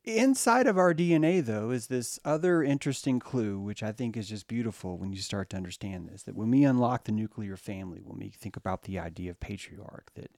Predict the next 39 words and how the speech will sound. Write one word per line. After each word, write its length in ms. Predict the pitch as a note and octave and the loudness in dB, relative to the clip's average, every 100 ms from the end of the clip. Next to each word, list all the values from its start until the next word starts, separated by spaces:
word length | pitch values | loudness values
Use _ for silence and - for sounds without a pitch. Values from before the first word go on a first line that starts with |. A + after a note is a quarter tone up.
| _ _ _ _ - - - | _ _ _ _ -20 -10 0
and, 140 | D#3 | 2
and 140 | D#3 C3+ | 4 6
by 160 | D#3+ | 8
the 100 | C#3+ | 8
way, 200 | A#2+ G#2 A#2 | 6 2 -2
I 120 | B2+ | -4
think 200 | C3 G2+ | -4 -4
patriarch, 540 | G#2 - F#2+ - - | -6 -8 -8 -10 -12
uh, 140 | - - - _ _ | -14 -16 -20 _ _
should 220 | - A2 | -12 -10
be 100 | G#2 | -10
a 40 | F#2+ | -12
good 300 | - G#2 F#2+ | -8 -8 -8
word, 300 | F2+ F2+ G2 _ _ _ _ _ _ _ _ - | -12 -14 -18 _ _ _ _ _ _ _ _ -2
especially 400 | C#3 - D#3+ D#3+ | 2 6 6 6
when 120 | D3 | 6
you 60 | B2+ | 6
start 240 | - C3+ | 6 4
to 60 | G#2+ | 4
think 160 | B2 A2 | -4 -4
about 280 | G#2 G#2 | -4 -6
what 220 | A2 G#2+ G#2 | -6 -6 -2
Rome 300 | A2 A2+ G#2 | 0 0 -2
was, 320 | G2+ F#2 - | -6 -8 -8
that 160 | A2+ | -12
before 280 | - - G#2+ | -12 -8 -8
government, 720 | G#2+ A2+ G2+ G#2 G2+ G2+ - | -4 -2 -2 -2 -4 -6 -8
there 160 | G#2 G2 | -8 -6
was 220 | F#2 - | -8 -12
patriarch. 760 | - A#2 A2 F2+ F2 D2 - - | -12 -10 -10 -12 -12 -12 -14 -14
And 120 | C3 | -12
so 160 | - G2 | -12 -10
there 140 | G2 | -12
was 180 | G#2 G2 | -12 -12
a 80 | F#2+ | -12
familia, 600 | G#2 G2+ G#2+ G2+ G2 G2 | -8 -6 -4 -6 -8 -12
right? 240 | F#2+ G2 | -12 -10
A, 260 | F#2+ F#2+ F#2+ | -10 -12 -16
a, 300 | G#2 F#2+ G#2+ | -16 -14 -16